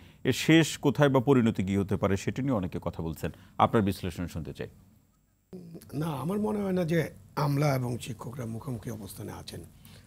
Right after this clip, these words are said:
Speaker 2: আহ, শিক্ষক নেতাদের বক্তব্য আমি ভালোভাবে অবজার্ভ করেছি এবং শুনেছি, অনুসরণও করছি। কেউ কেউ হয়তো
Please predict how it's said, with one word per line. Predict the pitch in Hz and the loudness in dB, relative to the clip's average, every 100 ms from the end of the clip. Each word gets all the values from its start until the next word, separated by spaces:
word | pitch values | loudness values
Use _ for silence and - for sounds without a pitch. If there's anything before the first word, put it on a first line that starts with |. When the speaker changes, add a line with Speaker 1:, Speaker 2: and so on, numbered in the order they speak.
| - - | -20 -10
Speaker 2:
আহ, | 123 113 - - 233 | -6 -6 -8 2 4
শিক্ষক | - 170 - 156 | 4 2 2 2
নেতাদের | 160 165 156 165 | 4 2 2 2
বক্তব্য | 139 - 143 147 | 0 -4 -6 -2
আমি | 127 120 113 | -2 -2 -4
ভালোভাবে | 107 107 110 107 107 104 | -6 -6 -6 -6 -6 -8
অবজার্ভ | 110 104 101 113 - | -10 -12 -8 -8 -8
করেছি | 101 95 - | -12 -10 -10
এবং | 98 95 | -10 -10
শুনেছি, | 90 98 95 - - - _ _ _ - | -12 -10 -12 -12 -18 -20 _ _ _ -4
অনুসরণও | 123 131 139 131 123 | 0 2 2 2 2
করছি। | 113 101 - 160 - - - - - | 0 -4 -2 -2 -4 -18 -20 -20 4
কেউ | 196 202 | 6 8
কেউ | 233 190 | 8 8
হয়তো | 165 156 135 110 | 8 6 2 0